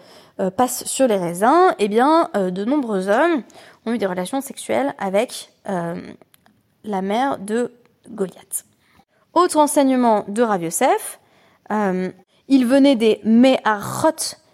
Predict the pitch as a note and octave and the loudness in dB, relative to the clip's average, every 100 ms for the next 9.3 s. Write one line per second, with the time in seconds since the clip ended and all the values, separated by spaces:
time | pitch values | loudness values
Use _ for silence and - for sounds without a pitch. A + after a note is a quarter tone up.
0 | _ A3+ G#3 - - F3 - - D#4 A#4+ | _ 0 0 0 -8 -10 -12 -4 -2 0
1 | A#3 G3+ F#3 F#3 F#3+ F3+ F3 B3+ A#3+ F3+ | -2 -4 -4 -2 -2 -4 0 0 0 -4
2 | F#3+ F#3 F3+ E3+ - G#3+ C#4+ - _ _ | -8 -8 -14 -14 -6 -4 -4 -8 _ _
3 | _ _ - F#3 F3+ F3 - A#3 B3+ C#4+ | _ _ -8 -6 -4 -8 -4 0 2 0
4 | D4+ - - F#3 - A3 F#3+ F3 F3+ C4+ | -4 -8 -8 -8 -4 -4 -4 -6 -8 -6
5 | G3 F#3+ F#3 F#3 C#4 - - - B3 C4+ | -8 -8 -10 -8 -10 -10 -10 -4 -2 -4
6 | - - - G3 - B3+ D4+ E4 - _ | -8 -20 -14 -12 -4 -2 0 -2 -8 _
7 | _ _ - C4 A#3 - D4 F4 A3 C4 | _ _ 0 2 0 0 0 0 -2 -4
8 | - G#3+ - - _ _ - E4+ D4 D4 | -2 -2 -4 -10 _ _ -2 2 4 4
9 | F#4 E4 | 4 2